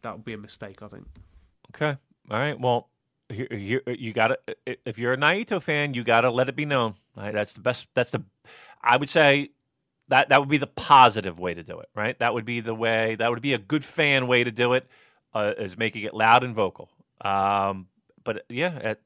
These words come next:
Speaker 2: if, if you're frustrated with that, circle the calendar. That's gonna be your magic date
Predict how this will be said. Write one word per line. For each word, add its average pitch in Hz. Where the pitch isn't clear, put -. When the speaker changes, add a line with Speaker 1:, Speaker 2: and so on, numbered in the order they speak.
Speaker 2:
if, -
if 123
you're 131
frustrated 165
with 180
that, 190
circle 139
the 143
calendar. 165
That's 117
gonna 139
be 147
your 147
magic 143
date 135